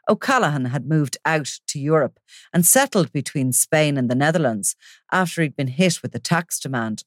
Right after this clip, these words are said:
of seven hundred thousand pounds by the Bureau. His line manager, Alan Buckley, also sensed the impending doom and managed to leave Ireland just as Scanlon felt the full force of the law.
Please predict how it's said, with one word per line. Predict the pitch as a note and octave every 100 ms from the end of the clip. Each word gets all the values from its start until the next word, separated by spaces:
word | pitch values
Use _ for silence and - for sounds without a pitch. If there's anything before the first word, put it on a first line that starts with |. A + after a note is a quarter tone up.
| B2+
of |
seven | - - G3 E3
hundred | C3+ B2 A2+
thousand | C#3+ C3+ B2 B2
pounds | A2+ D3+ D3+ D#3 - - - _
by | F3+
the | F3
Bureau. | G3+ G3 E3+ G2+ - _ _ _ _ _ _ _ _ _
His | G#3 E3
line | G3 A3+ G3
manager, | C3 B2+ A2+ C#3 -
Alan | - C#3+ B2+ A#2+
Buckley, | C#3+ C#3 - C3 - _ _
also | - A3 - E3+
sensed | B2+ - F3 E3 C3 -
the | C3+
impending | A#2+ - D3+ C#3+ B2 A#2+
doom | A2 E3+ D#3+ A#2+
and | C#3+ D#3+
managed | F#3+ G3+ C#3 -
to | D3
leave | C#3 C#3
Ireland | C#3+ D3+ D3 A#2+ - -
just | - B3 F#3+ -
as | C3+
Scanlon | - - E3+ E3+ C#3+ A#2+
felt | - C3 A#2
the |
full | B2 - F3 D3+
force | - D3+ C#3+ C3
of | B2 -
the |
law. | C3 C#3 C#3 A#2